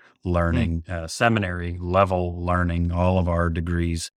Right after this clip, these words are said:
Speaker 1: go through the certificate to get to the M A and the M div. And so that's another option for folks who want a little more. Um, but, but yeah, Lunchtime Seminary is,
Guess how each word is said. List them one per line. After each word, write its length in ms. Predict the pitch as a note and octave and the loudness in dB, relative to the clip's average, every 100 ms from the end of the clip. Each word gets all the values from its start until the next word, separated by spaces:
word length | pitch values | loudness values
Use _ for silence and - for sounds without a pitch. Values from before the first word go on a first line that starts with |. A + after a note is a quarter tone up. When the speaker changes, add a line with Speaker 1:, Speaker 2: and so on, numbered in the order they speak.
| _ _ | _ _
Speaker 1:
go 160 | F2 E2 | -2 -2
through 400 | - G#2 F#2+ F2 | -2 0 2 0
the 100 | E2+ | -2
certificate 680 | E2+ F2 D#2+ E2+ E2+ D#2+ - _ _ _ - | -4 -4 -4 -6 -8 -10 -18 _ _ _ -8
to 100 | E2 | -6
get 220 | F2 - | -4 -6
to 120 | F2+ | -6
the 160 | E2 E2 | -4 -2
M 100 | E2 | -2
A 160 | E2 E2 | -2 -2
and 100 | D#2+ | -2
the 120 | E2 | -2
M 100 | E2+ | -4
div. 280 | E2 D#2+ E2+ | -4 -8 -10
And 120 | E2+ | -6
so 100 | G#2 | 0
that's 240 | A#2 A2+ | 0 2
another 280 | G#2+ F#2+ F#2 | 0 2 4
option 380 | F#2 F#2 - F2 | 2 2 -6 -8
for 120 | F2+ | -8
folks 300 | - F2+ - | -4 -4 -2
who 100 | F2+ | -2
want 240 | E2+ F2 | 0 -2
a 60 | F2 | -2
little 240 | E2+ E2 | -2 0
more. 440 | E2 E2 E2+ D#2+ D2+ - - - - - - | 0 0 0 0 -4 -10 -20 -20 -20 -14 -6
Um, 320 | E2 D#2+ D#2+ | -2 0 0
but, 240 | E2+ E2 - _ | 0 -2 -6 _
but 280 | F#2+ F2 F2 | -2 0 0
yeah, 220 | - G2 E2+ | 0 0 2
Lunchtime 480 | G2+ A#2 B2 A2 | 0 0 0 0
Seminary 640 | - G#2 F#2+ F2+ F2+ F2 F2+ | 0 -2 -2 -4 -4 -2 0
is, 440 | F2+ F2 E2 - | 0 0 -2 -6